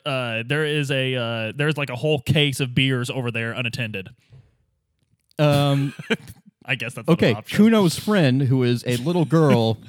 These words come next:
Speaker 2: <laughs> uh, wh-, who's even more foul-mouthed than he is, is sit, peer-, peering over a fence saying,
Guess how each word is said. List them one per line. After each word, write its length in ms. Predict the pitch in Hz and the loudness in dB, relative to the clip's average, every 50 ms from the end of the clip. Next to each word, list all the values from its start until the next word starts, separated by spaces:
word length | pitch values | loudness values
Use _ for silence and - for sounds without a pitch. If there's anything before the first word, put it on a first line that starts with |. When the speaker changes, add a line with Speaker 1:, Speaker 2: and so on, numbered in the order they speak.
| - _ _ | -20 _ _
Speaker 2:
<laughs> 280 | _ _ _ _ _ _ | _ _ _ _ _ _
uh, 140 | 143 127 117 - - | 0 0 0 -2 -4
wh-, 40 | - - - _ 123 | -12 -14 -6 _ 2
who's 160 | 135 127 - | 2 2 2
even 200 | 170 175 170 156 | 2 2 2 4
more 160 | 156 151 127 | 4 4 2
foul-mouthed 580 | - - 143 135 135 127 131 123 117 107 - - | 2 2 0 2 2 2 2 2 0 -2 -2 -6
than 120 | 101 92 | -6 -2
he 260 | 110 147 135 120 101 | 0 0 0 0 0
is, 320 | 95 92 92 92 - - - _ _ _ _ _ | -2 -2 -4 -6 -8 -12 -20 _ _ _ _ _
is 200 | _ 123 123 120 | _ 0 0 0
sit, 240 | - - 202 - - | 0 -2 -4 -4 -2
peer-, 200 | - 190 190 185 | 0 2 2 2
peering 480 | - - - - 208 214 214 196 180 180 | 0 -2 -2 0 2 2 4 4 4 2
over 280 | 175 156 151 135 120 | 2 2 4 2 2
a 20 | 107 | 2
fence 380 | - - - 180 147 123 - | 0 0 2 2 2 2 0
saying, 320 | - - 147 127 120 120 | -2 0 0 2 2 0